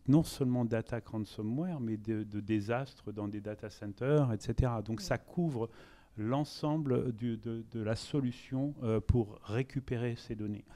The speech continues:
Speaker 1: Donc, euh, pourquoi trois copies ? Euh, bah, tout simplement, euh, parce que, euh, on va avoir au moins une copie externalisée, donc ça c'est la première chose, et ensuite une,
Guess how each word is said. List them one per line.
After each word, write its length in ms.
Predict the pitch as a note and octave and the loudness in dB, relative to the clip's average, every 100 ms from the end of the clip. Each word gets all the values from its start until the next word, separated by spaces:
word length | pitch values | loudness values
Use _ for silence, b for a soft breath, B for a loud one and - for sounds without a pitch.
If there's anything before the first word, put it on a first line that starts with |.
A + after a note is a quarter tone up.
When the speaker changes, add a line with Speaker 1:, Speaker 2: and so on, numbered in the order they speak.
| B B B B - | B B B B -2
Speaker 1:
Donc, 220 | C3 C3+ | 2 4
euh, 180 | C#3 C3 C3+ - - | 4 4 2 -8 -2
pourquoi 400 | D#3+ - - F3 | 0 0 0 0
trois 260 | E3+ - C#3+ | 0 -4 -2
copies ? 540 | - B2+ D3 D3 C3+ | 0 0 2 2 2
Euh, 160 | A2 A2+ | 0 -4
bah, 120 | A2 G#2+ | -6 -10
tout 200 | - B2 | -10 -12
simplement, 640 | - A2+ A#2+ A#2 B2 A#2+ | -8 -8 -2 -2 0 -2
euh, 180 | G#2 A2 F#2+ | -6 -8 -10
parce 260 | A2 - | -10 -10
que, 360 | - A#2 A2+ A#2 - | -8 -2 -2 0 2
euh, 180 | G#2 A2 | 4 4
on 120 | A2+ | 4
va 140 | G#2+ A#2 | 4 4
avoir 320 | A2 A#2+ A2 - | 6 4 2 -2
au 140 | D3+ C#3 | 6 8
moins 260 | D3 C#3+ | 10 10
une 140 | C#3 A#2 | 10 8
copie 340 | A#2 G#2 - | 4 -2 -2
externalisée, 840 | G#2+ - - G#2+ G#2+ G#2+ G#2+ D3 E3+ - | -2 -4 -6 -2 -2 -2 -2 -4 -4 -2
donc 180 | G#2+ | -4
ça 140 | - G#2 | -2 -8
c'est 120 | - | -10
la 100 | G#2 | -12
première 340 | - A2 A2 | -4 -2 -2
chose, 280 | - D#3+ C#3+ | -4 -4 0
et 40 | A2+ | 0
ensuite 420 | A2 - - | 0 -2 -6
une, 100 | - | 0